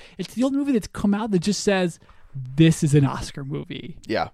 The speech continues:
Speaker 1: In its own weird way. I mean, like, you can see, you know Oscar movies by two ways. One, where you go see them. Two,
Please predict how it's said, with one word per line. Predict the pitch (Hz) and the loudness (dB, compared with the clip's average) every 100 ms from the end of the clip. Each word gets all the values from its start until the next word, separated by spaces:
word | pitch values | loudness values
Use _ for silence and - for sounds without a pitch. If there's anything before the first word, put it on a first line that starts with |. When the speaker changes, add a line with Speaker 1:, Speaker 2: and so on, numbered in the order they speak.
| _ | _
Speaker 1:
In | 190 | 2
its | 175 160 | 2 2
own | 175 170 165 143 147 | 2 4 2 0 -4
weird | 143 160 160 160 156 | 0 4 4 4 2
way. | 147 156 156 | 0 -2 -2
I | 165 | -2
mean, | 165 | -2
like, | 160 - 180 | -4 -6 -8
you | 175 | -6
can | 160 | -6
see, | 156 | -6
you | 190 196 | -2 2
know | 170 185 | 4 4
Oscar | 175 160 175 | 2 -2 0
movies | 165 156 147 - _ _ - | 2 2 -2 -6 _ _ -6
by | 147 | -6
two | - 156 | -2 -4
ways. | 143 127 98 - - _ _ _ _ | -4 -8 -10 -16 -20 _ _ _ _
One, | 156 208 208 | 2 2 4
where | 202 | 0
you | 196 | 0
go | 180 185 | 0 0
see | - 175 | 0 -2
them. | 160 160 147 _ - - | 0 -2 -4 _ -20 -14
Two, | - 180 165 160 | 0 4 6 4